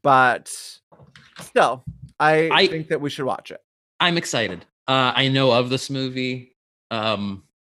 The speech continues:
Speaker 2: I feel like when it came out a couple years ago, probably now, maybe just a year ago, I don't know, covid time has made me not understand, like, how much time has passed anymore.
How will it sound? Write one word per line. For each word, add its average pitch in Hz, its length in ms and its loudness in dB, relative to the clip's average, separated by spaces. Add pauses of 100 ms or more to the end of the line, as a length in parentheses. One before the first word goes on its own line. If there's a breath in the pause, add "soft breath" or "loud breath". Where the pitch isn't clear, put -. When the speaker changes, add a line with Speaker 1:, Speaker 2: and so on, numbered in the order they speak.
(600 loud breath)
Speaker 2:
I 120 80 -2
feel 135 220 0
like 123 160 0
when 123 80 -2
it 113 100 -6
came 117 240 -2
out 113 380 -2 (260)
a 120 60 -20
couple - 280 -6
years 107 220 -2
ago, 110 220 -2
probably 107 260 -4
now, 107 260 -8
maybe 101 200 -4
just 98 240 -4
a 107 40 -4
year 98 140 0
ago, 95 240 -2
I 104 80 -2
don't 98 80 -4
know, 87 120 -6
covid 98 460 -4
time 95 340 -8
has 92 140 -10
made 92 220 -10
me 98 80 -8
not 95 280 -6
understand, 98 640 -4
like, 95 160 -6
how 104 100 -4
much 92 240 -4
time 98 240 -2
has 87 140 -8
passed 95 420 -4
anymore. 104 460 -2